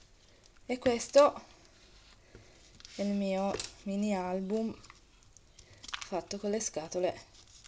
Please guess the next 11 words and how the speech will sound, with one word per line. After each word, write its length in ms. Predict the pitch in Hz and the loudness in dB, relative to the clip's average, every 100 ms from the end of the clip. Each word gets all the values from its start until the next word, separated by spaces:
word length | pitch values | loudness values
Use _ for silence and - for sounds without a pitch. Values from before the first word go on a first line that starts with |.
| - | -6
del 300 | 190 190 - | -2 -2 -4
torrone. 640 | 202 185 160 139 135 - - - - - - - - - - - - - | -4 -4 -6 -8 -8 -10 -14 -20 -20 -20 -20 -20 -20 -20 -20 -20 -20 -16
Spero 420 | - - 220 214 | -8 0 2 2
di 160 | 208 208 | 0 0
non 160 | 208 | 0
avervi 360 | 208 208 214 214 | 0 0 0 0
annoiato. 920 | 226 247 247 214 220 254 254 - - - - - - - - | 0 2 4 4 2 4 4 4 -4 -20 -20 -20 -20 -20 -10
Per 200 | 180 202 | -8 -4
qualsiasi 520 | 208 202 208 202 202 | -4 -2 -4 -4 -4
commento 720 | 214 226 214 196 202 208 202 | -2 0 0 0 -2 -2 0
o 1300 | 202 196 190 190 185 185 185 - - 170 165 - - | 2 2 2 2 2 -2 -6 -12 -8 -6 -6 -8 -12